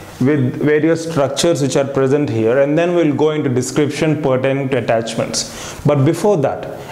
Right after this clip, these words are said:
as I said, the development is very important. The upper part and the lesser corner developed from second branchial arch, the lower part and the greater horn developed from the third branchial arch. And the clinical relevance, as stated,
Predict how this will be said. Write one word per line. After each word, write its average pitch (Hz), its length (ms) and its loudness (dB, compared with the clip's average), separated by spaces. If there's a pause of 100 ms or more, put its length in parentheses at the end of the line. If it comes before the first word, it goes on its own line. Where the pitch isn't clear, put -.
as 185 280 4
I 190 40 -6
said, 120 320 0
the 131 60 2
development 165 640 2
is 143 180 0
very 143 240 2
important. 113 500 -2 (680)
The 143 220 2
upper 196 280 0
part - 400 0
and 160 220 2
the 160 60 4
lesser 151 300 0
corner 151 300 0
developed 135 360 0
from 127 160 0
second 139 420 0
branchial 143 420 2
arch, 160 260 -2 (760)
the 131 180 2
lower 160 480 2
part 160 260 2
and 156 360 0
the 147 40 2
greater 135 340 0
horn 135 320 0
developed 127 280 2
from 131 200 0
the 135 120 4
third 131 340 2
branchial 117 460 0
arch. - 300 -6 (580)
And 160 120 2
the 175 60 2
clinical 226 440 2
relevance, 135 720 0
as 135 240 2
stated, 135 480 0